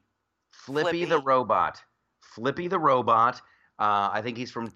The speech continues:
Speaker 1: uh, Japan, but all he does is flip burgers. Flip burgers and, uh, pieces of chicken. He, he works the grill, and he's got a computer, and he's got a, a thermal sensor on him, and he knows when to flip 'em, and he knows when they're done,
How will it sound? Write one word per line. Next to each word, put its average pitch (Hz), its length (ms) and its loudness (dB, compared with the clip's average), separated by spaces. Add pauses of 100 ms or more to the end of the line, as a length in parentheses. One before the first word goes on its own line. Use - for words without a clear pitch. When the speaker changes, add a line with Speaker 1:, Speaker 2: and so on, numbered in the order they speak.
Speaker 1:
uh, 107 300 -2
Japan, 110 680 -2 (320)
but 101 200 0
all 117 260 4
he 123 160 -4
does 123 300 0
is 95 140 -14
flip 120 300 -6
burgers. 85 520 -4 (160)
Flip 143 240 -4
burgers 143 480 0
and, 98 400 -6
uh, 87 220 0
pieces 117 400 -8
of 101 80 -10
chicken. 107 360 -4 (520)
He, 107 100 -6 (180)
he 117 100 0
works 127 340 0
the 123 120 -4
grill, 104 500 -2 (260)
and 107 120 -6
he's 98 120 -6
got 110 200 -2
a 98 40 -6
computer, 160 680 -2 (240)
and 104 100 -6
he's 101 140 -6
got 92 200 -2
a, 87 240 -6
a 82 260 -4
thermal 135 480 0
sensor 156 640 -4
on 156 220 2
him, 208 180 -2 (260)
and 101 100 -8
he 101 80 -6
knows 113 300 -2
when 104 220 -4
to 85 80 -4
flip 160 300 -2
'em, 226 200 0 (200)
and 87 120 -10
he 87 60 -10
knows 101 340 -4
when 104 160 -4
they're 95 140 -4
done, 180 460 0